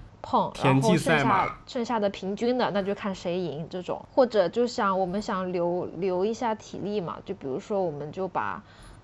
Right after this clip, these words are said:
Speaker 1: 嗯，弱的派出去，就是如果弱队，弱也跟他们弱的队的话，那就，就是可能会输，可能会赢，吃不准嘛。但如果我们强的跟他们弱的队，我们肯定能赢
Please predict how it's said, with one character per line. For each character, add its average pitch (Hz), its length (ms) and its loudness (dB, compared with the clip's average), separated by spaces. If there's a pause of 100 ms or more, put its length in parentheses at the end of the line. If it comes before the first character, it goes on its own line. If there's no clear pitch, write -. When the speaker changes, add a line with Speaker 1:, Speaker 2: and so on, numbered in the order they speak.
(300)
Speaker 1:
嗯， 185 440 -4
弱 226 260 4
的 175 200 2
派 190 260 -6
出 - 200 -12
去， - 380 -10 (760)
就 220 120 -4
是 226 140 0
如 254 80 4
果 254 120 8
弱 285 200 10
队， 240 320 8 (240)
弱 277 200 8
也 180 200 6
跟 220 160 -6
他 233 100 -6
们 226 180 0
弱 233 220 4
的 202 100 2
队 214 240 2
的 185 140 0
话， 170 300 -2
那 196 160 -2
就， 185 420 -2 (720)
就 226 100 -6
是 220 120 -4
可 202 160 -4
能 165 160 -4
会 233 120 2
输， 226 200 -4
可 220 100 -4
能 170 100 -4
会 220 160 0
赢， 180 160 -2
吃 - 160 -8
不 220 140 -4
准 113 180 -4
嘛。 - 200 -10
但 220 120 -4
如 233 120 2
果 247 80 4
我 233 60 2
们 185 120 -4
强 185 300 -8
的 208 80 -4
跟 214 100 -6
他 202 140 -4
们 196 120 -4
弱 208 140 -2
的 180 80 -2
队， 180 140 -4
我 160 40 -4
们 175 120 -8
肯 180 180 -8
定 185 160 -4
能 170 140 -4
赢 170 200 -6